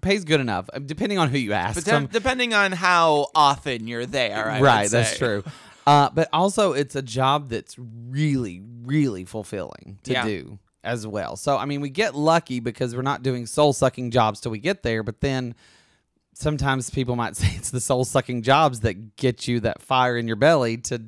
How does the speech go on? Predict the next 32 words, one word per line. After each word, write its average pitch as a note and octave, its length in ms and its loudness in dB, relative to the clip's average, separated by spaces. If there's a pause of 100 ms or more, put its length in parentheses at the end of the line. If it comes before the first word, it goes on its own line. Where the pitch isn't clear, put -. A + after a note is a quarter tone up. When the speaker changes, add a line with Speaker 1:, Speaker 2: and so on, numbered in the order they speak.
(160)
Speaker 1:
get - 180 -4
the - 60 -12
fuck - 220 -10 (240)
out. - 240 -4 (340)
Speaker 2:
And, E3+ 80 0
Speaker 1:
So. F3 180 -2
Speaker 2:
and F#3+ 200 -4
so F3+ 180 -2
I C#3+ 200 -2
have G3+ 200 -8
completely B2+ 880 -10
adjusted A2 560 -8
my G2 160 -12
thinking A#2 640 -12
with B2+ 240 -12
it C#3+ 240 -12
because B2 260 -12
I A2 100 -10
got C3 320 -6
Speaker 1:
Mm-hmm. G#2 40 -8
Speaker 2:
so B2+ 760 -2
entrenched A2 720 -12
in G#2 140 -16
needing G#2+ 300 -14
to - 100 -16
make G2+ 220 -16
money G2+ 380 -14
because F2+ 100 -8
Speaker 1:
Yeah. F2 180 -2
Speaker 2:
I - 20 -6
was E2 140 -12
like, A2+ 100 -20